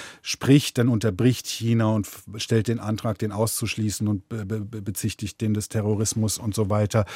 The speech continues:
China organisiert bei den Staaten, die, äh, ihm loyaler gegenüberstehen, organisiert Gegenresolutionen. Dass China die Kritik egal ist, ist eine Fehlannahme. China ist diese Kritik überhaupt nicht egal, aber China möchte natürlich das durchziehen.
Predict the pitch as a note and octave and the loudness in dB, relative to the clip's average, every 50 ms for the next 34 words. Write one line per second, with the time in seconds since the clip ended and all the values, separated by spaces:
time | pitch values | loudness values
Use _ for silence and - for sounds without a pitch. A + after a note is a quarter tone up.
0 | - - - - - - A#2+ A#2 A#2+ A#2+ A2+ A#2+ G#2+ B2 B2 B2 A#2+ A#2+ A#2 G2+ | -12 -14 -14 -10 -2 2 6 6 6 6 6 6 6 8 8 8 8 8 6 4
1 | G#2 A2+ C3 D#3 D#3+ D#3 - - - - - - - - _ A2 A2+ G#2+ A#2+ A#2+ | 4 6 8 10 10 10 8 4 -4 -16 -20 -20 -20 -4 _ 0 2 4 6 6
2 | B2 C3 - - - A#2+ B2 B2 B2 - - B2 A2+ - - - - - _ _ | 6 6 4 4 6 8 8 8 6 6 2 0 0 0 -6 -16 -20 -20 _ _
3 | - A#2 A#2 A#2 A2+ A2+ - _ _ _ _ _ _ _ _ _ - A#2 A2+ A2+ | 0 4 4 4 4 4 0 _ _ _ _ _ _ _ _ _ 4 6 6 6
4 | A#2+ A#2+ B2+ B2 A#2+ A#2+ B2 C#3+ - C#3 A#2 A2 A2 G#2+ G#2 G#2+ A2+ B2+ C3+ C3 | 6 6 6 8 8 8 8 8 4 2 4 4 6 6 8 8 8 10 10 8
5 | A#2+ A2+ A#2 A2+ A#2+ B2+ B2+ C3 B2 A2+ B2 A#2+ A#2 A2+ - - - A#2+ A#2 A#2+ | 8 6 4 4 4 2 4 4 4 6 6 6 6 4 2 0 4 4 6 6
6 | C3 A2+ A2+ A2 A2+ A2+ A2+ A2+ A2+ G2+ G#2+ A#2 A2+ - - - C#3 D3 D#3 E3+ | 4 4 0 0 2 2 4 4 2 2 2 2 0 0 4 6 8 8 10 8
7 | D3 A#2+ B2+ C3 A#2+ A#2 B2 A#2+ A#2 A#2 - - - B2 B2+ B2+ B2 A#2 A2+ A2 | 6 6 6 4 4 4 4 4 4 2 2 2 2 2 4 4 6 4 4 2
8 | - - D#3 D#3+ D3+ B2+ B2+ - - - - - E3 D#3+ - B2+ A#2 G#2+ C3 B2 | 2 2 4 6 6 4 2 -2 -4 -4 0 0 0 0 0 -4 -4 -2 2 4
9 | C#3+ D#3+ D#3+ D3+ C3 C#3+ C#3 - - - C#3+ B2 - - B2+ A2+ - - C#3+ D#3 | 4 4 4 4 2 -2 -2 -2 -2 -4 -4 -4 0 0 0 0 0 4 6 8
10 | E3+ D3+ A#2 - G#2+ G#2 G#2 G2 F#2+ G2 G#2 A2 A#2+ D#3 F#3 D#3+ - - - C3 | 8 6 6 2 -4 -4 -2 -2 -2 -2 0 0 0 0 0 -2 -6 -6 -4 -2
11 | B2 B2 A#2+ - C#3+ - - B2+ A2 A#2 A2+ - - A2+ - - A#2 - - - | -2 -2 -2 -4 -6 -6 -6 -6 -6 -6 -6 -6 -6 -6 -4 -6 -8 -8 -6 -2
12 | D#3+ D3+ D3 C3+ A2 A#2 A#2 - _ - A#2 G2+ - A#2+ G#2 G2 A2+ A2 C#3 A2+ | 0 2 2 2 0 -2 -4 -4 _ -6 -6 -6 -6 -10 -6 -2 0 0 0 -2
13 | G#2+ A2+ G2+ - C3 B2+ B2+ A2 G2+ G2+ G#2 A2 A#2 A2+ - - - E3 D#3+ D3 | -4 -6 -4 0 2 4 4 4 4 4 4 4 4 2 0 -4 -2 0 0 0
14 | - - - A2+ G2+ G2 G#2 - - A#2 A#2+ A#2+ - - D#3+ E3 D#3 B2+ - - | 0 -2 -4 -4 -2 -2 -4 -4 -4 -4 -4 -4 -2 -2 -2 0 0 -2 -6 -10
15 | - - E2+ E2 F2+ - | -12 -12 -12 -12 -14 -16